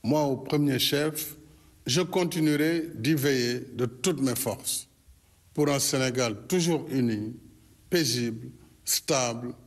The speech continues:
et prospère. À toutes et à tous,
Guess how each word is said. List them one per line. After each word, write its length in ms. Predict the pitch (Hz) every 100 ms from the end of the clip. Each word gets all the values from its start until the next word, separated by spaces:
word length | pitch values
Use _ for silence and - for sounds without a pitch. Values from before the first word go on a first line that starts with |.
| -
et 60 | 143
prospère. 560 | 135 120 - 107 - - - - - - - - - - - - - -
À 120 | 135
toutes 500 | - 196 226 220 -
et 60 | 143
à 120 | 139
tous, 580 | - 131 101 - -